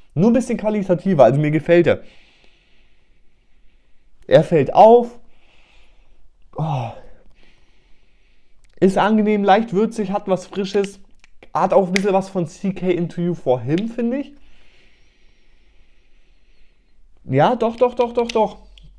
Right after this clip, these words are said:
Ist schön. Ist schön, haut mich jetzt aber nicht aus den Socken. Ah. Aber dadurch, dass er,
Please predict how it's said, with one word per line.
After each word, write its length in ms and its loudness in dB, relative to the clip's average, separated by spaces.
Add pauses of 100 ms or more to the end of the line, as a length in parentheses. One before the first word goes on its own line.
(580)
Ist 220 -2
schön. 400 -2 (140)
Ist 200 2
schön, 300 2
haut 240 2
mich 120 0
jetzt 160 -4
aber 200 2
nicht 300 -4
aus 200 0
den 180 -2
Socken. 340 -4 (360)
Ah. 460 -6 (760)
Aber 180 8
dadurch, 280 4
dass 180 -2
er, 160 -2